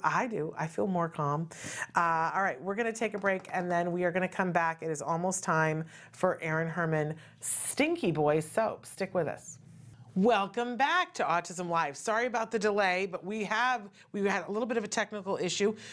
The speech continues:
but joining us via Skype, we have Erin Herrmann from Stinky Boys Soap. And Erin, welcome to the show.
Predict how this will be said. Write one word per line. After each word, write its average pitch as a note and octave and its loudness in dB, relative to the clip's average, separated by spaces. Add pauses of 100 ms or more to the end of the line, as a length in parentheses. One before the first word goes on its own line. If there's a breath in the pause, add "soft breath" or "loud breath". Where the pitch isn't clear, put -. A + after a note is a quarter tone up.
(120 loud breath)
but G#3 2
joining B3+ 0
us E3 0
via A3 0
Skype, F3+ 2
we G3+ -4
have F3 0
Erin G3 2
Herrmann E3 0 (320 loud breath)
from G#3 0
Stinky A3+ -2
Boys E3+ 2
Soap. - 0 (380 loud breath)
And G3+ 0
Erin, A#3+ 0
welcome A#3 2
to C#4 -4
the G#3+ 0
show. E3+ 0